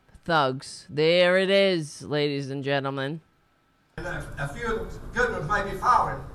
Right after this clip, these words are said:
Speaker 2: He's t-
Speaker 1: A good one's what? What did he say? Not that it matters.
Speaker 2: Sending you their thugs.
Speaker 1: Thugs.
Speaker 2: And, and a, a few of the good ones may be following. He's telling you the truth.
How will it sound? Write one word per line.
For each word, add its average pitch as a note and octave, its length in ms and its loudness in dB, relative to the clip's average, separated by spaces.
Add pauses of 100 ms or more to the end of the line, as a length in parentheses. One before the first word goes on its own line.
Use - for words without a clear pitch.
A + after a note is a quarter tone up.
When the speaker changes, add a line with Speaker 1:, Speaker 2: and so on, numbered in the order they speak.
(240)
Speaker 2:
He's D#3+ 140 -8
t- A#3 60 -4 (220)
Speaker 1:
A D3+ 100 -2
good F#3 440 -2
one's F3+ 400 -4
what? F3 400 -4 (380)
What F3+ 160 -10
did D4+ 100 -10
he D4+ 100 -10
say? D#4 300 -14 (340)
Not D#3+ 180 -12
that C3+ 120 -12
it - 80 -12
matters. B2 500 -14
Speaker 2:
Sending A#3+ 320 -4
you A3 140 -8
their - 140 -8
thugs. - 580 -2 (560)
Speaker 1:
Thugs. E3 320 0
Speaker 2:
And, D#3+ 100 -8
and - 20 -8 (320)
a, - 40 -6
a - 60 -4
few A#3 180 -8
of A3+ 260 -4
the - 60 -12 (200)
good A#3 120 2
ones - 180 -4
may G3+ 220 0
be - 60 -6
following. - 440 2 (380)
He's - 120 -8
telling A3+ 280 0
you C#3 60 -6
the C3+ 120 -10
truth. - 360 -2